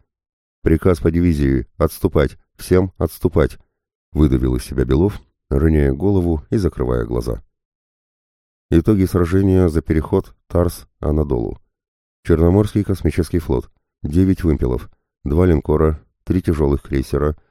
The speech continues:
один лёгкий крейсер и три эсминца. Безвозвратные потери. Девяносто шесть истребителей миг-два. Безвозвратные потери. Потери противника составили: десять вымпелов, два тяжёлых крейсера, два лёгких крейсера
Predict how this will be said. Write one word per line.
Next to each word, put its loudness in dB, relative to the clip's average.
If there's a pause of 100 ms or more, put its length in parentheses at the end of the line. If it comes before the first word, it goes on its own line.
(160)
один 2
лёгкий 0
крейсер -2
и 0
три -2
эсминца. -4 (260)
Безвозвратные 2
потери. -2 (480)
Девяносто 2
шесть -2
истребителей -2
миг-два. -2 (260)
Безвозвратные 2
потери. -4 (600)
Потери 2
противника 0
составили: -2 (360)
десять -2
вымпелов, -2 (140)
два 0
тяжёлых -2
крейсера, -2 (100)
два 0
лёгких -2
крейсера -2